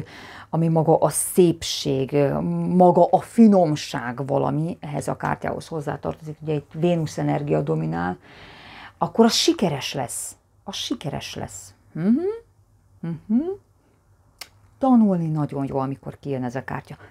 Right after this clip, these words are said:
Vizsgázni nagyon jó, amikor kijön ez a kártya. Tovább képezni magunkat. Meghozni azt a bizonyos döntést, hogy igen,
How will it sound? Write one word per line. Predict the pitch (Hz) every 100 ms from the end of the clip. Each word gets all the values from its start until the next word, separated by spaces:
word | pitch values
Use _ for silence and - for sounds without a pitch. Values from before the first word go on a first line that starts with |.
| -
Vizsgázni | 214 233 294 247 196 180 160 147 160
nagyon | 147 135 131 131
jó, | 131
amikor | 127 131 - -
kijön | - 202 147
ez | - 143
a | 131
kártya. | - 147 - 151 - - -
Tovább | 277 269 220 190
képezni | - 254 247 233 165 147 151
magunkat. | 139 135 135 139 - - - - - _ - _ - _ _ _ _ _
Meghozni | 196 180 - 156 143
azt | 147 -
a |
bizonyos | 165 196 165 147 147
döntést, | 165 175 147 143
hogy | 170 202
igen, | 262 143 147 233